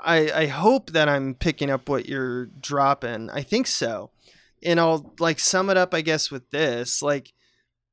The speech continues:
he is so inconsistent. He makes a job out of clashing, like you said, bombastically,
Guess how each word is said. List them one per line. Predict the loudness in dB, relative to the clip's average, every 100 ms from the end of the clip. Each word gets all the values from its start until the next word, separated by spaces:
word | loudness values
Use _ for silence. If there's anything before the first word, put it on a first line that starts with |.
| _ _ _ _ _
he | -12 -2 2
is | 2
so | 2 0 0 2 4 4
inconsistent. | 2 0 -2 -4 -4 -4 -4 -4 -6 -8 -2
He | 0
makes | 0 -2
a | -6
job | 0 2 2
out | 0
of | -2
clashing, | -4 -2 0 -2 -8 -12 -14 -4
like | -4 -4
you | -8
said, | -4 -4 -6
bombastically, | -8 -2 2 2 0 -4 -6 -6 -8